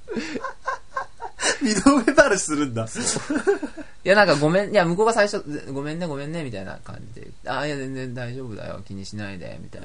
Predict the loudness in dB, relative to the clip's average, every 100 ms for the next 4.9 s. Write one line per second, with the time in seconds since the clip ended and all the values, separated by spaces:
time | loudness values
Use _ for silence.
0 | -12 -14 -14 -16 -16 -14 -14 -14 -14 -14
1 | -16 -16 -14 -14 -14 -14 -14 -12 -12 -12
2 | -12 -10 -10 -12 -14 -14 -14 -14 -14 -14
3 | -14 -14 -14 -14 -14 -14 -12 -12 -8 -6
4 | -4 -4 -2 -2 -2 -2 -2 -2 -2